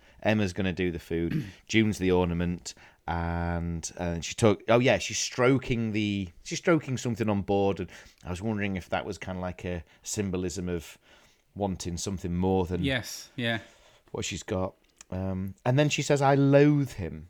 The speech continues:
Speaker 2: Yeah, so we're getting a great insight into
Speaker 1: Yeah.
Speaker 2: their relationship here for sure.
Speaker 1: Just a,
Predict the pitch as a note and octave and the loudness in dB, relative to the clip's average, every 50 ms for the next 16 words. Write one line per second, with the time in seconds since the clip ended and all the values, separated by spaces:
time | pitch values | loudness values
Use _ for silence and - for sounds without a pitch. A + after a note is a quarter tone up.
0 | _ - D3 D3 C#3 A#2 - - C#3 C3 D3+ D3+ F3+ E3 C3 C#3 C3 A2 C3+ C#3 | _ -8 -6 -6 -6 -6 -8 -10 -6 -6 -2 -2 0 0 0 -2 -4 -2 0 2
1 | C3+ C#3+ C3+ - B2+ A#2 A2+ G#2+ - A#2+ A2 A2 G#2 - A#2 A2 G2+ - A2 G2+ | 2 2 2 0 -2 -2 -2 -2 -2 -2 -2 -2 -2 -4 -6 -6 -6 -4 -6 -6
2 | F#2+ - F#2+ E2+ A2 - G2+ G2 G2 G2 F#2+ G2 G2 F#2 - - F#2 - - F#2+ | -6 -6 -8 -10 -6 -4 -4 -4 -2 -4 -4 -4 -6 -6 -8 -10 -10 -10 -10 -12
3 | F#2 - F#2+ F#2 F#2 - - G#2 - - G2 G2 G2 - C3 B2+ - - | -8 -6 -6 -6 -6 -10 -14 -12 -8 -8 -6 -6 -2 -2 -2 -2 -4 -8